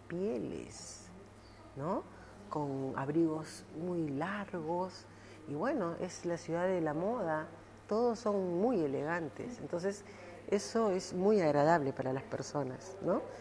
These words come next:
Y bueno, al cruzar las pistas, el semáforo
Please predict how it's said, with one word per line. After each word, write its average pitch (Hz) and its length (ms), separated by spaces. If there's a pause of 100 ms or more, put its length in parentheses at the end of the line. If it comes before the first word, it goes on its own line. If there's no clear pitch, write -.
(760)
Y 165 140
bueno, 233 480
al 151 160
cruzar 170 360
las 190 160
pistas, - 840 (260)
el 160 120
semáforo 220 840